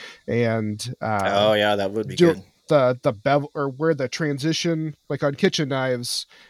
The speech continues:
Speaker 1: uh, Ryan, you probably know, I, I like to blend my, uh, my flats, uh, into where the handle is, and, uh,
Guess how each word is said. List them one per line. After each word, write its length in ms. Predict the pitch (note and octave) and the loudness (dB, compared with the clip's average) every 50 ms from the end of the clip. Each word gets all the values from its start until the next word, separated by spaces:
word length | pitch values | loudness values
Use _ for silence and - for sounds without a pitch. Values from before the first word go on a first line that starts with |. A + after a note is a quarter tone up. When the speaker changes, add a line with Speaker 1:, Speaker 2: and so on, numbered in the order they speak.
| _ | _
Speaker 1:
uh, 240 | - B2 A#2 A#2 A2+ A#2 | -2 -2 0 0 0 -2
Ryan, 320 | A#2+ C3+ C3 C3 C3 C3 | 0 0 0 0 0 -2
you 80 | C3 B2+ | -2 -2
probably 320 | - D3 C3+ B2+ A#2+ B2 | 0 0 0 2 0 0
know, 420 | A#2 A#2 B2+ B2+ B2+ B2 B2 A#2+ A#2+ - - _ | 0 0 2 2 2 2 2 0 -4 -6 -10 _
I, 180 | - C3 C#3+ C#3+ | 0 2 2 2
I 160 | C#3 C#3+ E3 E3+ | 4 4 6 6
like 180 | E3+ D#3+ D3 | 6 6 4
to 80 | - A#2 | 0 -4
blend 500 | G2+ - B2+ C3+ C#3+ D3 D#3 D#3 C#3 C3 | -4 -2 0 2 2 2 2 0 -2 -2
my, 360 | C#3+ C3+ A#2+ A#2+ B2 A#2+ A#2+ | -4 -4 -4 -4 -4 -6 -6
uh, 240 | A#2 A2 G#2+ A2 B2+ - _ _ _ _ | -6 -6 -6 -8 -10 -14 _ _ _ _
my 120 | - C#3+ C#3+ | -8 -8 -8
flats, 800 | - - - D3 C#3+ D3+ D3+ C#3 B2+ - - - - - - - _ _ _ - - - - _ - | -8 -10 -8 -4 -2 0 0 -2 -4 -8 -8 -8 -8 -8 -8 -10 _ _ _ -20 -20 -20 -20 _ -4
uh, 240 | - A2+ A2+ G#2+ G#2+ - | 0 0 2 2 0 2
into 260 | D3 D3 C#3+ D3 D3 C3 | 2 2 4 4 2 2
where 180 | B2+ C3 B2+ | 2 2 0
the 80 | - G2+ | 0 -2
handle 420 | G#2 C3+ C#3 C#3+ D3 C#3+ C3+ C3+ | 0 2 2 2 4 4 4 4
is, 380 | F#3 F#3+ G3 G3 F#3+ - - - _ _ - - - - _ - | 6 4 4 4 2 -2 -4 -6 _ _ -20 -20 -20 -20 _ -6
and, 400 | - D3+ D3+ D3 C#3+ C#3 C#3 C3 | -2 -2 0 0 0 -2 -2 -2
uh, 300 | B2 A#2 A2+ G#2+ A#2 | -2 -2 -4 -4 -6